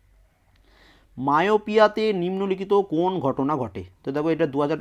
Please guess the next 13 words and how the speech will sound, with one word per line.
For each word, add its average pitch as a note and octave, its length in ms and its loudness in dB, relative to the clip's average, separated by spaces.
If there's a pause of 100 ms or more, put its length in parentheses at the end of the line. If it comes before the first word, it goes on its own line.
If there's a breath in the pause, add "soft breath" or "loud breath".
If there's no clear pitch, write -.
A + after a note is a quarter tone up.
এক F3 180 -2
সালের D#3 240 -2
ক্লার্কশিপের C#3 460 -2
প্রশ্ন। C#3+ 380 -6 (360 loud breath)
তো E3+ 80 0
মায়োপিয়া F3+ 560 2
মানে G3 200 0
মনে F3 220 0
রাখবে F3 300 4
এটা E3 140 2
হচ্ছে G#3+ 260 2 (240)
শর্ট F#3+ 480 4
সাইডনেস, C#3+ 720 0